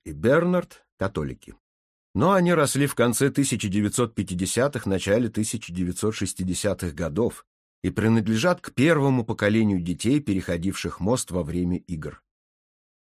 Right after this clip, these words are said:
Сэм женат на протестантке, Бернард тоже. Ему сорок один, и он на пять лет младше Сэма.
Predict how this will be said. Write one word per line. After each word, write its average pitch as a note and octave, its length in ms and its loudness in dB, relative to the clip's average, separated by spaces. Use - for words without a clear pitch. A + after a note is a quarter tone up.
Сэм F#3+ 260 2
женат F#2+ 340 2
на F2+ 100 0
протестантке, A2+ 920 0
Бернард F#3 560 2
тоже. G#2+ 440 2
Ему E3 200 2
сорок G#2+ 340 2
один, C3+ 380 0
и F#2 60 -2
он G2 180 2
на F#2 120 0
пять - 300 0
лет A2 200 0
младше F2+ 400 -2
Сэма. C#2 380 -8